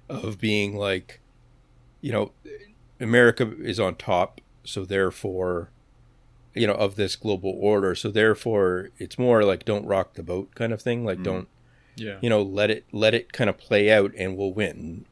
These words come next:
Speaker 1: the Cold War just by letting it play out, because, uh, it, it's not, you know, we don't have to take giant risks or anything like that, because we, we, we're on top. And it, you know, you get this, uh, other side of it of just being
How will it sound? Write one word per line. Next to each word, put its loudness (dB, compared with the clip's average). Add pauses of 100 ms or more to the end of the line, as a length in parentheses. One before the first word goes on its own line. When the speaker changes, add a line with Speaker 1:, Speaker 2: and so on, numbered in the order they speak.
(180)
Speaker 1:
the -4
Cold -4
War -4
just -12
by 2
letting -4
it -10
play -2
out, -2 (100)
because, -8 (760)
uh, -4 (340)
it, -8
it's -4
not, 2
you 0
know, 2
we 0
don't 2
have 0
to -16
take -4
giant -2
risks -6
or -6
anything -8
like -8
that, -4
because -8 (520)
we, -8
we, -4
we're 0
on -4
top. -2
And -4
it, -4
you -4
know, 0
you -2
get -2
this, -4
uh, 0
other 0
side 0
of -12
it -6
of -8
just -14
being -8